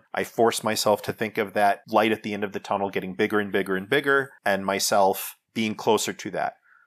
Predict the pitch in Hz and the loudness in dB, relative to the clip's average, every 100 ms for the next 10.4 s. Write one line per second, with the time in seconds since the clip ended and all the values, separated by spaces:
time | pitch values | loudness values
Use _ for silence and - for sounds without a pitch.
0 | - - 127 123 135 147 139 135 135 - | -4 0 0 2 0 2 0 0 0 4
1 | 127 127 - 120 120 - 120 110 - 117 | 4 4 0 -6 -6 -2 -2 -2 0 0
2 | - 98 98 117 180 _ _ _ 135 127 | 2 0 2 0 -4 _ _ _ -4 0
3 | 127 123 123 123 160 - - 123 123 _ | -2 2 4 4 0 -6 -2 0 0 _
4 | - 123 - 120 117 117 - 120 110 107 | -6 -6 -4 -6 -6 -6 -4 -2 0 0
5 | 147 - - - _ - 127 127 131 127 | -2 -2 -4 -6 _ 0 2 2 0 0
6 | 120 110 123 143 165 127 117 113 107 - | 0 0 0 -2 0 2 4 2 -2 2
7 | 113 113 - 107 101 - 101 95 101 - | 2 2 -2 -8 -8 -10 -2 0 0 -4
8 | 101 104 101 - 101 - 87 92 57 - | -6 -6 -6 -2 -4 -4 -8 -8 -10 -14
9 | - 120 120 117 113 113 113 113 113 113 | -2 4 6 4 4 4 4 0 -4 -6
10 | 95 95 92 - | -4 -4 -4 -10